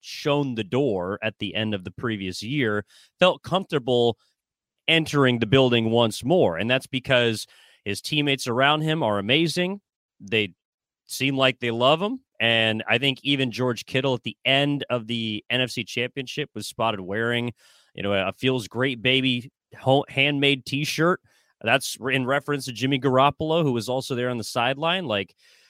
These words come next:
and of course, Jimmy Garoppolo understanding that his place to maximize his value for one final season is more likely in San Francisco than in any other destination. So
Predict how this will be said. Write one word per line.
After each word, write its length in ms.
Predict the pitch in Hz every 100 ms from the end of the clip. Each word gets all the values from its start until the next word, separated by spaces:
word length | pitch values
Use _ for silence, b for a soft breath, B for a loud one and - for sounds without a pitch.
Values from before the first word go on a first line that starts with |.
| b _
and 180 | 147 147
of 100 | 143
course, 340 | 147 147 156
Jimmy 200 | - 143
Garoppolo 560 | 139 139 143 - 139 135
understanding 720 | 143 131 - 170 214 123 135
that 180 | 120 117 - _
his 480 | - 131 131 117 - _ _ -
place 380 | 123 127 139 -
to 120 | 127
maximize 600 | 113 123 - 127 117 113
his 160 | 120 95
value 460 | 120 165 131 120
for 160 | 117 110
one 180 | 104 104
final 300 | 110 104 104
season 420 | - 104 107 131
is 220 | 123 113
more 380 | 113 117 120 - _
likely 400 | 101 110 - 110
in 100 | 104
San 240 | - 127
Francisco 680 | 101 - 214 - 107 98 143 b b b -
than 120 | 127
in 100 | 131
any 240 | 139 143
other 160 | 139 123
destination. 720 | 120 135 - 185 196 - 85
So 320 | - 151 120